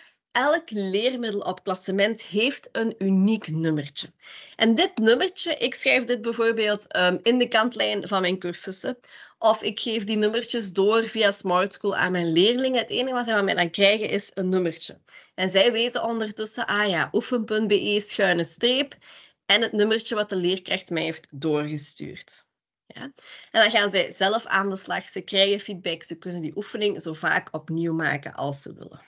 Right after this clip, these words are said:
Ja. Wil je dit zoeken op oefen punt B E?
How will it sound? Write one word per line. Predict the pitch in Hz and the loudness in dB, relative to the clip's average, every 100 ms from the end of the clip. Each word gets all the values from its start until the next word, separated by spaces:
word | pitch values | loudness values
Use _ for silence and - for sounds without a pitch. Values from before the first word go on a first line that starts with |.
| _ _ _ _ _ | _ _ _ _ _
Ja. | _ - _ _ _ _ _ _ - - - _ _ _ _ _ _ _ _ _ _ _ _ _ _ _ _ _ | _ -20 _ _ _ _ _ _ -20 -20 -20 _ _ _ _ _ _ _ _ _ _ _ _ _ _ _ _ _
Wil | 202 294 | 4 8
je | 370 370 | 8 8
dit | 339 - | 2 0
zoeken | 311 302 302 - | -4 0 0 0
op | 269 - | -2 -4
oefen | - 254 285 247 | -6 -4 0 -2
punt | 240 226 233 | 0 -2 0
B | |
E? | 214 - 151 113 | -2 -2 -2 -4